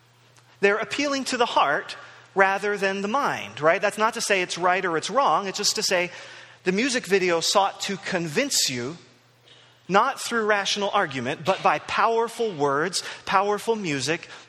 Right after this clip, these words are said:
powerful images that overwhelm your heart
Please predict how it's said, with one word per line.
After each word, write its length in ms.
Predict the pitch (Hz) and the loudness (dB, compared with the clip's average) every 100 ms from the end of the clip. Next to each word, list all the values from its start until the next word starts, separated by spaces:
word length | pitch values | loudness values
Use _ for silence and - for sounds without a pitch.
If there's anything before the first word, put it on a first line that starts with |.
| - | -2
powerful 500 | 170 175 190 202 214 | 2 2 0 0 -2
images 720 | 247 247 151 123 123 143 - - - - - | -2 -4 -4 -2 -4 -2 -4 -6 -20 -20 -4
that 140 | 165 - - | -4 -2 0
overwhelm 680 | 240 202 214 202 190 185 180 | 2 2 0 2 2 0 -2
your 140 | 165 | -4
heart 520 | 156 175 123 139 - | 0 0 0 -8 -12